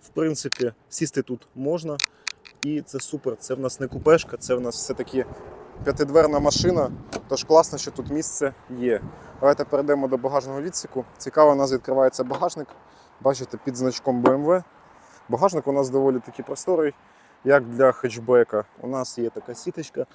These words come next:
для особистих речей. Тут у нас знаходиться акумулятор, для того, щоб у автомобіля краще, е, було розташування по вазі, і він краще керувався. Бо Б М В це все-таки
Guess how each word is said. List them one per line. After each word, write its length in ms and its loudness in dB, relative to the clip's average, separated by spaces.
для 180 0
особистих 600 -8
речей. 400 -6
Тут 140 -18
у 40 -8
нас 140 -2
знаходиться 480 -6
акумулятор, 600 -4
для 80 -2
того, 220 -4
щоб 220 -6
у 120 -2
автомобіля 640 -4
краще, 380 -2
е, 140 2
було 320 -4
розташування 720 -6
по 260 -2
вазі, 360 -4
і 100 -10
він 120 -6
краще 340 -4
керувався. 520 -4
Бо 140 -6
Б 120 -4
М 120 -4
В 100 0
це 120 -8
все-таки 480 -12